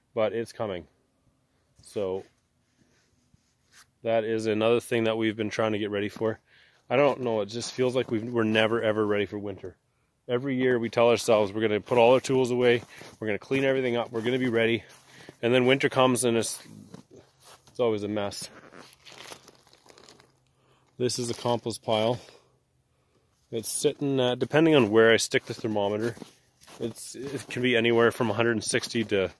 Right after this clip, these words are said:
you know, sixty degrees. This entire pile is, um, filled with wood chips and dead animals. So we, uh, we had to get rid of a whole batch of laying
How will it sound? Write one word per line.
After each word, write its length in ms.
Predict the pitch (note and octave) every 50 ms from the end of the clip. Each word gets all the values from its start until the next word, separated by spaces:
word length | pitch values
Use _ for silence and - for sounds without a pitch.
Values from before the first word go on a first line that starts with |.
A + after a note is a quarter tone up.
| _ - - - - - - - - -
you 100 | G#2 F#2
know, 120 | F2 E2+
sixty 400 | - - - A#2+ - - - A2+
degrees. 500 | G#2+ G#2+ A2 A#2 A2 G#2 G#2 G2+ - - - - - _ _ - _ _ _ - -
This 220 | - C3 C3+ - -
entire 420 | B2+ - - D3 C#3+ C#3+ D3 D3+
pile 500 | - - D3 C#3+ C3 A#2 A2 A#2+ C3 - _ _ _ _ _ _ _ _ _ _ _ _ _ _
is, 460 | B2 A#2 A2+ A2+ A2+ A2+ A2 A2 A2+
um, 400 | A2+ A2 A2 G#2+ G#2 G2+ G2 - - _ _ _ _ _ _ _ _ _ _ _ _ _ _ _ _ -
filled 200 | C3+ B2+ B2 A#2
with 120 | G#2+ G2+
wood 220 | G#2 C3 D3+ D3 -
chips 440 | - E3 E3 - - - - - -
and 200 | - A2+ A2 G2+
dead 180 | A2 A2+ A2 G#2
animals. 480 | G2+ F#2+ F#2+ F2+ E2+ E2 - - - - _ _ _ _ _ _ _ _ _ _ _ _ _ _
So 300 | - - A#2 A2 G#2 - - - - _ _ _ _ _ _ - - - _ _ _
we, 640 | A#2+ A#2 A#2 A#2 A2+ A2 A2 A2+ A2+ - - A2+
uh, 300 | - B2 A#2 A2 G#2 G2+
we 220 | G2 G#2 A2+ B2 B2+
had 140 | A#2 A#2+ C3+
to 80 | D3
get 140 | C#3 C3 A2+
rid 160 | G#2+ A2+ A2+
of 300 | A2+ G#2+ G2+ - - - _ _ _ _ _ _ _ _
a 40 | G#2+
whole 140 | G#2+ A#2+ A#2+
batch 400 | A2 A2 G#2+ A2 A2 - - -
of 400 | A#2+ G#2 G2 F#2 - - - - - -
laying 380 | G#2+ G#2 G#2+ A2+ A#2 A#2 A2+